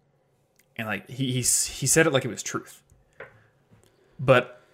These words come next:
I feel like that is completely wrong. Because if I'm spending only twenty percent of my time on making content, then that, how good can that content be? If I'm taking, like,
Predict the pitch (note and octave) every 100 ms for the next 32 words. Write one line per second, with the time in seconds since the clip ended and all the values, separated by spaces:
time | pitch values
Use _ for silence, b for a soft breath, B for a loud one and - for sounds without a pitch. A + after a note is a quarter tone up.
0 | _ A#2+ D3 G3 A3 F#3+ D#3 B2+ A#2 G#2+
1 | - G2 - - - - A#2+ - C3 F#3
2 | C3+ G#2 A2 C#3 - - C3 - _ _
3 | _ _ _ _ _ _ _ C3+ C3 C3
4 | B2+ D#3+ F3 - D3 B2 A#2 B2 C3 G#2+
5 | - D3+ C#3+ - A#2+ - E3 D3 G#2 -
6 | D#3 B2 G#2+ C3+ C#3+ G#2+ - D#3+ C#3+ F#2+
7 | G#2+ C3 - - G3 F3 F#3 D#3 B2+ -
8 | D#3 E3 A2+ G#2 D3 B2 - _ _ C#3
9 | D3 G3 E3+ B2 A2